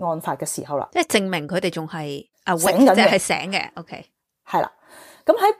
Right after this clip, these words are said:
Speaker 1: 半夜嘅時候，Arushi 嘅朋友呢，打咗 Arushi 嘅手機，諗住搵佢啦。但係呢，好似話係搵唔到，因為係關機嘅狀態嘅。於是呢，
Speaker 2: 嗯哼。
Speaker 1: 佢就打咗屋企電話。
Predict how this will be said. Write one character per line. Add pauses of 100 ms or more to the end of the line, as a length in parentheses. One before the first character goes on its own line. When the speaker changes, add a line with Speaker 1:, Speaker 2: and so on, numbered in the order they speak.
Speaker 1:
半
夜
嘅
時
候，
Arushi
嘅
朋
友
呢， (300)
打
咗
Arushi
嘅
手
機，
諗
住
搵
佢
啦。 (380)
但
係
呢， (200)
好
似
話
係
搵
唔
到，
因
為
係
關
機
嘅
狀
態
嘅。 (220)
於
是
呢，
Speaker 2:
嗯
哼。
Speaker 1:
佢
就
打
咗
屋
企
電
話。